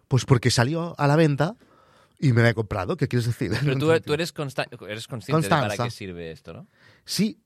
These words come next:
Speaker 1: Bueno, pues perdona. Lo estuve investigando. Primero,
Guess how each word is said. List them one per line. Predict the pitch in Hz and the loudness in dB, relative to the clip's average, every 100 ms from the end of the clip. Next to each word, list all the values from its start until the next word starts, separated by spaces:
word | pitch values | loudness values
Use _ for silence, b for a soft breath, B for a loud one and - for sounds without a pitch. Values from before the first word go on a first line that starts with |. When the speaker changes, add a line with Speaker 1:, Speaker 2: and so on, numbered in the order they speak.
| _ | _
Speaker 1:
Bueno, | 113 190 180 | 4 4 4
pues | 107 - | 0 0
perdona. | 92 120 151 - _ | 2 2 2 -2 _
Lo | 90 | -8
estuve | 82 117 131 | -4 4 6
investigando. | 139 131 - 117 156 110 156 B B B | 6 4 0 2 2 0 -4 B B B
Primero, | 135 107 | 4 4